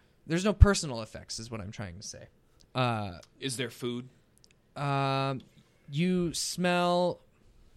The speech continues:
Speaker 1: uh, yeah, yeah, there's food in here. Uh, you also see that there are several hunting implements on the wall. There are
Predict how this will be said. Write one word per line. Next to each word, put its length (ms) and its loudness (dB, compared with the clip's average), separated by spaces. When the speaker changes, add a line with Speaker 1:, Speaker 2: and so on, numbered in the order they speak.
Speaker 1:
uh, 680 2
yeah, 300 2
yeah, 200 4
there's 220 2
food 220 0
in 100 0
here. 260 -2
Uh, 40 -2
you 200 4
also 260 4
see 240 -2
that 180 -2
there 200 2
are 40 0
several 600 0
hunting 400 -4
implements 640 -4
on 200 -4
the 80 -4
wall. 320 0
There 400 -2
are 360 -4